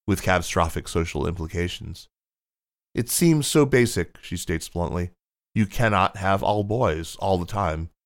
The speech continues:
and expect your society to get very far." In the end,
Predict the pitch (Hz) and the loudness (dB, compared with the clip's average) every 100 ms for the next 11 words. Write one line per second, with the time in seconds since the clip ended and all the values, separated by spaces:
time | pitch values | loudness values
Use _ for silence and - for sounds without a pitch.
0 | _ 90 90 - - 95 95 90 92 104 | _ -4 -2 -2 -2 -2 -2 -6 -4 0
1 | 95 87 87 90 90 101 90 85 80 82 | 2 2 -2 -4 0 2 2 -2 0 0
2 | 78 82 _ _ _ _ _ _ _ _ | 0 -4 _ _ _ _ _ _ _ _
3 | _ _ _ _ _ _ _ _ - 127 | _ _ _ _ _ _ _ _ -2 2
4 | 120 104 92 87 | 6 6 4 2